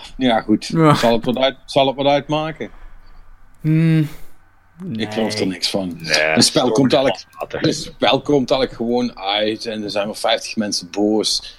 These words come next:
Speaker 1: en al de rest gaat gewoon naar de Epic Store en koopt het als ze het willen spelen.
Speaker 2: Ja, en
Speaker 1: Ik
Speaker 2: die
Speaker 1: doe daar
Speaker 2: gaan
Speaker 1: niet zo
Speaker 2: daar
Speaker 1: over.
Speaker 2: spelen en de andere mensen die wachten een jaartje totdat die weer op Steam komt en dan gaan ze klagen dat ze nu wel een jaar hebben moeten wachten, terwijl eigenlijk waren ze gewoon aan het wachten tot die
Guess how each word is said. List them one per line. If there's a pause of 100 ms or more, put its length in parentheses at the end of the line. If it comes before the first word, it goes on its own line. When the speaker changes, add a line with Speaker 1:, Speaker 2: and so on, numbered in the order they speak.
(100)
Speaker 1:
en
al
de
rest
gaat
gewoon
naar
de
Epic
Store
en
koopt
het
als
ze
het
willen
spelen.
Speaker 2:
Ja,
en
Speaker 1:
Ik
Speaker 2:
die
Speaker 1:
doe
daar
Speaker 2:
gaan
Speaker 1:
niet
zo
Speaker 2:
daar
Speaker 1:
over.
Speaker 2:
spelen
en
de
andere (360)
mensen
die
wachten
een
jaartje
totdat
die
weer
op
Steam
komt
en
dan
gaan
ze
klagen
dat
ze
nu
wel
een
jaar
hebben
moeten
wachten,
terwijl
eigenlijk
waren
ze
gewoon
aan
het
wachten
tot
die